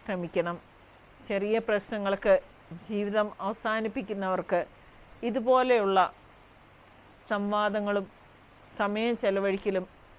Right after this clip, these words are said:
തീർച്ചയായും നാം ഒരിക്കലും പുസ്തകത്തിലൂടെ കിട്ടുന്ന ജ്ഞാനമല്ല, അനുഭവജ്ഞാനങ്ങൾ കിട്ടും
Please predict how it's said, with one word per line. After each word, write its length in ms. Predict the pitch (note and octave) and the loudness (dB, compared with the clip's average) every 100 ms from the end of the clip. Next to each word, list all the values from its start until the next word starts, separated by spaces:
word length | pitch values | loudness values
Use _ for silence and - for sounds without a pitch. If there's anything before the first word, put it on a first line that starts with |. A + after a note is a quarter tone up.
| - | 0
തീർച്ചയായും 760 | A#3+ A#3+ - A#3+ G3 F3+ F3 - - - - - - - - - | 2 2 2 4 6 2 -2 -12 -16 -20 -20 -20 -20 -20 -20 -6
നാം 200 | G#3 G#3+ | -2 0
ഒരിക്കലും 640 | G#3+ G#3+ - C4+ B3+ B3 - - - - | -2 -4 2 6 6 4 -2 -20 -20 -14
പുസ്തകത്തിലൂടെ 720 | G3+ F#3+ - A#3 A3+ A3+ A#3 A#3 | -10 -6 2 2 4 4 6 4
കിട്ടുന്ന 420 | A#3+ G3+ G3 G3+ | 0 -4 -2 -2
ജ്ഞാനമല്ല, 720 | G3+ G3 G3+ G#3+ F#3+ F#3+ F#3 - - - - - | -2 0 0 0 2 2 2 -2 -20 -20 -14 -6
അനുഭവജ്ഞാനങ്ങൾ 1120 | F#3+ G#3 G3+ A#3 A#3 A3+ G3+ F#3+ G3 G3 G3+ | -4 -2 0 2 2 0 -2 -2 -2 0 0
കിട്ടും 440 | G3 A3 - G#3+ | -2 -6 2 2